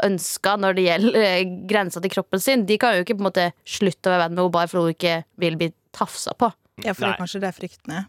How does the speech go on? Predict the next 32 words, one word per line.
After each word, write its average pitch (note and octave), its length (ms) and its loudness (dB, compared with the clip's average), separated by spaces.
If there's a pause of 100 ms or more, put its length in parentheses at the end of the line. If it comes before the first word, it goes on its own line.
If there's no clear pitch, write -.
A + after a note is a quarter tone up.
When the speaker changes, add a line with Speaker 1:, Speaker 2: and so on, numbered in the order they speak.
Speaker 2:
Men A#3 140 4
har B3+ 160 4
Speaker 3:
Ja. B3 80 4
Speaker 2:
du A3 160 6
følt, F#3 420 2
Victor, E3+ 300 -4
noen E3+ 240 -4
gang F3 160 -2
at, - 220 -4 (480)
eh, F3+ 260 2
for - 100 -8
du B3+ 80 4
er A#3+ 80 6
veldig E3+ 220 0
hyggelig, F#3 160 -6 (100)
det A3 120 0
kan G3+ 100 2
jeg F#3 380 2
skrive - 180 2
under - 80 0
på. B3+ 100 8 (380)
<laughs> A#3+ 340 0
Eh, A#3+ 300 6
har C4+ 100 6
du D4 80 4
følt - 320 2
noen G3+ 300 0
gang G3+ 140 2
at, F3+ 200 -2
eh, F#3 300 4
grensene G3 400 2
dine F3 240 0